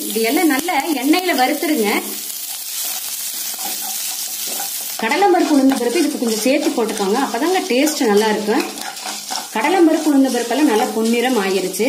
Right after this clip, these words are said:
துருவி வச்சிருக்கிற தேங்காய் இதோட சேர்த்துக்கலாங்க. தேங்காயை நல்லா இந்த ஆயில்ல வதக்கிடுங்க.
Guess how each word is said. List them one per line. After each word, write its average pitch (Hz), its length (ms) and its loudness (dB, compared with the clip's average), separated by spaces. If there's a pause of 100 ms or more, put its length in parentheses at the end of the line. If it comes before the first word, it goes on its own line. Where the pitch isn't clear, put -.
(160)
துருவி 339 280 6
வச்சிருக்கிற 226 440 0
தேங்காய் 247 380 2
இதோட 208 260 2
சேர்த்துக்கலாங்க. 185 580 -2 (680)
தேங்காயை 359 480 4
நல்லா 247 320 4
இந்த 214 140 2 (120)
ஆயில்ல 277 320 6 (160)
வதக்கிடுங்க. 214 540 2